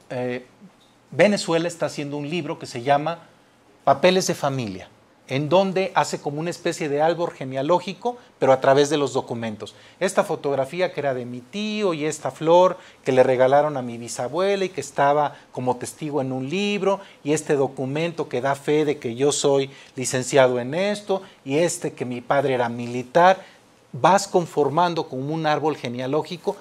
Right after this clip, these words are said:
pero a través de los documentos. Papeles de familia. Hay que conservar esos documentos. Todo eso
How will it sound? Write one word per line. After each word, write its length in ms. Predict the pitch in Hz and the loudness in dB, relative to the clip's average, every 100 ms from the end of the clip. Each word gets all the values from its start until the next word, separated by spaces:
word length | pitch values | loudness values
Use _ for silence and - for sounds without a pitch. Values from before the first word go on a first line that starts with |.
| - | -6
pero 160 | 131 123 | -2 -2
a 80 | |
través 300 | 123 120 117 | 0 -2 -2
de 100 | 113 | -2
los 140 | 113 104 | -6 -6
documentos. 600 | 107 107 104 98 104 - - _ | -10 -12 -12 -12 -14 -16 -18 _
Papeles 540 | - 127 - 156 156 143 | 0 0 2 2 2 -4
de 80 | 143 | -8
familia. 540 | - 113 117 104 92 - - - _ | -8 -10 -8 -10 -12 -18 -20 -20 _
Hay 140 | 131 | -4
que 140 | 131 147 | -2 -2
conservar 520 | 151 - 120 131 151 | -4 -2 -4 -2 -2
esos 240 | 123 113 | -4 -8
documentos. 680 | 101 101 104 104 98 98 - - - _ _ | -10 -10 -12 -14 -14 -18 -20 -20 -20 _ _
Todo 280 | - 170 127 - | 0 0 0 -10
eso 340 | 110 113 123 | -12 -8 -8